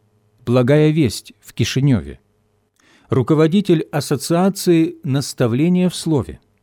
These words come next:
административный директор шестидесяти девяти филиалов Библейского института. Вместе с женой Анастасией преподает в этом же институте, воспитывают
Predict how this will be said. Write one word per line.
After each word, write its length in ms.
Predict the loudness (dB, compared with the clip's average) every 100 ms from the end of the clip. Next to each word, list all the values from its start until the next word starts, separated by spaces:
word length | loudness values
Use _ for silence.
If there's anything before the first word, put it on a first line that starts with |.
| _ _ _ _ _ _ _ -4
административный 920 | 0 2 0 0 -2 -2 0 2 2
директор 680 | 2 2 2 0 -6 -8 -10 _ _ _ _ _ _
шестидесяти 840 | -8 -4 -4 -2 0 0 -2 -4 -2
девяти 460 | 0 0 0 -4
филиалов 720 | -2 0 0 0 0 -2 -4 -12
Библейского 720 | -4 -2 0 0 0 -2 -4
института. 880 | -2 0 -2 -2 -8 -2 -4 -4 -10 -14 _ _ _ _ _ _ _ _ _ _ _ _
Вместе 580 | 0 4 4 0 -4 -4
с 40 |
женой 440 | -2 0 2 2 0
Анастасией 960 | 2 0 0 0 -2 0 -2 0 -4 -10 _ _ _ -4
преподает 800 | -2 2 4 4 4 0 0 -12 _ _
в 180 | -4 -2
этом 280 | 0 -2 -2
же 180 | -4 -2
институте, 840 | -4 -4 -4 -2 -2 -2 -2 -6 -8 _ _ _ _ _
воспитывают 1000 | -2 0 -2 -4 -2 0 0 0 -2 -8